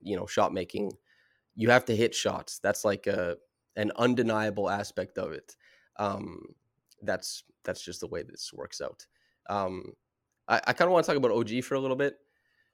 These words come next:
O G in this game, and I know I talked about him earlier, but he is one of the preeminent two-way players,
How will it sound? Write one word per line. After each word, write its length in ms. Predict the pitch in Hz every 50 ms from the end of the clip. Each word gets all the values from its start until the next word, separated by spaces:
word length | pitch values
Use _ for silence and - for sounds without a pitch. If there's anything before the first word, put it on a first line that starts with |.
| _ _ _ -
O 180 | 127 156 165 156
G 440 | 123 123 123 127 127 123 123 135 135 _ _ _ -
in 140 | 107 107 107
this 200 | 104 110 110 -
game, 460 | - 113 104 101 98 98 98 95 92 - _ _ _ _ _ _ _ _ _ _ _ _ _ _ _ _ _ _ _ _ _ _ _ _ _ _ - -
and 100 | 107 107
I 140 | 110 117 120
know 120 | 127 120
I 40 | 110
talked 240 | - 110 101 - -
about 160 | 95 95 98
him 100 | 95 98
earlier, 320 | 92 101 95 92 87 - -
but 180 | 95 90 - _ _ _ _ _ _ _ _ _ _ _ _ _ _ _ _ _ _ _
he 280 | - 110 127 170 185 170
is 140 | 160 127 127
one 160 | 123 123 123
of 40 | 110
the 60 | 104
preeminent 640 | - - - 120 110 104 101 101 98 98 95 - -
two-way 360 | - 117 104 95 98 95 98
players, 640 | 98 - - 95 95 95 98 98 104 - - -